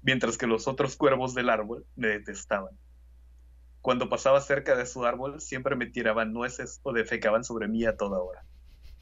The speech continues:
Los cuervos del pasto son muy amistosos,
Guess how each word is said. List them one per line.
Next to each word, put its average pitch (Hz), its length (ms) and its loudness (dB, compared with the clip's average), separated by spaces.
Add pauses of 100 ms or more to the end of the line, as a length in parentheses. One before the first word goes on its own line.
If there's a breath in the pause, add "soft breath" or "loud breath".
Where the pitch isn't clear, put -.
(1500 soft breath)
Los 127 180 -2
cuervos 139 380 4
del 127 160 0
pasto 139 360 0
son 113 260 -8
muy 110 200 -6
amistosos, 107 720 -8